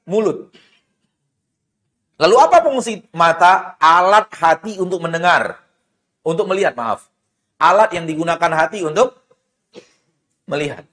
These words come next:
Hati ingin lihat A, B, C, D. Hati yang ingin melihat, kan? Lalu apa yang digunakan hati untuk melihat? Tentaranya yang bernama mata.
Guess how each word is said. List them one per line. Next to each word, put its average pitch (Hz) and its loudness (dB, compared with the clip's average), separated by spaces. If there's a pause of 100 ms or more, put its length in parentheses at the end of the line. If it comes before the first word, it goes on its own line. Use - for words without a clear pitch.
(120)
Hati 135 -6 (100)
ingin 143 -10
lihat 120 -8 (160)
A, 135 -2
B, 113 -12
C, 98 -14
D. 98 -12 (800)
Hati 349 -4
yang 226 4
ingin 214 -4
melihat, 214 0
kan? - -4 (1120)
Lalu 170 2
apa 247 2
yang 262 -4
digunakan 214 -2
hati 190 -4
untuk 180 -8
melihat? 170 0 (880)
Tentaranya 131 0
yang 127 -8
bernama 131 -4 (1080)
mata. 85 -8